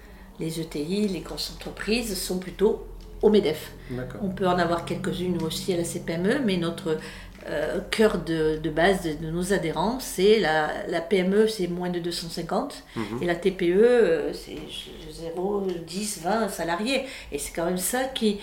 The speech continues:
Speaker 1: comme je le dis, je répète, parce que c'est important de comprendre que, euh, ce sont véritablement là
Speaker 2: Mhm.
Speaker 1: que se situe l'économie et que les gens, euh, et ce sont ces entreprises qui emploient les salariés. D'ailleurs, je voulais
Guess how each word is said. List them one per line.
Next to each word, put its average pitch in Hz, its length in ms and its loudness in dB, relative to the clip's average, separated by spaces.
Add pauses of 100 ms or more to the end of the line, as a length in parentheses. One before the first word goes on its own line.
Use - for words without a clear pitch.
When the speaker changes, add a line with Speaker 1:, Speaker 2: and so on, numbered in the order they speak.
(200)
Speaker 1:
comme 180 140 -4
je 180 100 -2
le 165 120 -2
dis, 233 220 -2
je 170 100 -2
répète, 320 300 0
parce - 140 -2
que - 80 -10
c'est - 140 -4
important 262 480 -2
de 214 60 0
comprendre 202 560 -6
que, 190 180 0 (420)
euh, 180 440 0 (160)
ce - 200 -4
sont 311 340 0 (400)
véritablement 180 800 2
là 208 200 4 (340)
Speaker 2:
Mhm. 117 60 -8
Speaker 1:
que 277 380 0
se - 160 -8
situe - 320 -6
l'économie 180 600 0
et 185 120 -2
que - 80 -4
les 160 200 0
gens, 190 460 0
euh, 160 180 0 (560)
et 180 140 -2
ce - 140 -4
sont 185 180 -4
ces 185 220 -6
entreprises 175 380 2
qui - 120 0
emploient 185 580 2 (300)
les 185 80 -2
salariés. 202 460 2 (260)
D'ailleurs, 254 380 4 (180)
je 185 220 -4
voulais 175 680 0